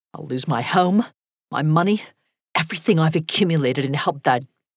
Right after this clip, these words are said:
bastard achieve will all be taken away." "Why, you shouldn't have been so blatant about cheating on him.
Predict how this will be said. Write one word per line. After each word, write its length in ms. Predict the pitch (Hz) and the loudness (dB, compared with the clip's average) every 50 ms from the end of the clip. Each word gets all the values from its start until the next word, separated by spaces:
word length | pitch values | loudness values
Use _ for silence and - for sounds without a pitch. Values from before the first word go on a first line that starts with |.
| _ | _
bastard 520 | - - - - 160 - - - 175 143 - | -2 -2 0 0 -2 -2 -2 -4 -4 -6 -6
achieve 640 | - 139 - _ - - - - 220 160 139 147 139 | -8 -10 -12 _ -4 -2 0 0 0 0 -2 -2 -2
will 140 | 170 - - - | -4 -2 0 0
all 180 | 190 180 190 | 2 2 2
be 120 | 180 160 160 | 0 0 -2
taken 340 | 160 - 175 156 - 170 | 0 -2 -2 -2 0 0
away." 440 | 156 131 151 147 131 - - - - _ _ _ _ _ _ _ _ _ _ _ _ _ _ _ _ - | 0 2 2 2 0 0 -6 -14 -18 _ _ _ _ _ _ _ _ _ _ _ _ _ _ _ _ -12
"Why, 300 | - - - - - - | -10 -6 -6 -4 -4 -4
you 180 | - - 127 | -4 -4 -4
shouldn't 300 | 127 - - - 175 165 | -4 -4 -4 -4 -4 -4
have 60 | 147 | -4
been 140 | 143 151 147 | -2 -4 -4
so 200 | 135 - - 143 | -2 0 0 0
blatant 520 | 135 123 123 - 113 135 160 190 175 156 139 | -2 -2 -8 -10 -4 -4 -2 -2 -4 -6 -8
about 300 | 117 110 123 123 117 - | -8 -6 -6 -6 -6 -4
cheating 440 | - - - 220 220 185 156 117 | -4 -2 -2 -2 -2 -2 -4 -6
on 160 | 110 - - - | -6 -10 -12 -14
him. 160 | - - | -16 -16